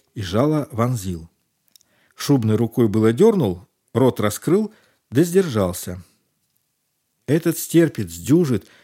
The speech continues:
не прихлопнет", смотрел на друга Миша. Комар насытился, набух, не спеша взлетев, заныл.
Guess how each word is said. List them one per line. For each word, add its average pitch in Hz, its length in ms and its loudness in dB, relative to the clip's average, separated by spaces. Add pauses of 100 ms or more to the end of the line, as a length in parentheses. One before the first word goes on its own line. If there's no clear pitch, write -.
(200)
не 123 120 4
прихлопнет", 160 760 0 (480)
смотрел 107 460 -2
на 90 140 -4
друга 147 300 0
Миша. 98 440 -4 (1200)
Комар 185 280 2
насытился, 127 680 0
набух, 123 560 -2 (380)
не 117 100 2
спеша 110 380 -2
взлетев, 98 600 -4
заныл. 110 520 -2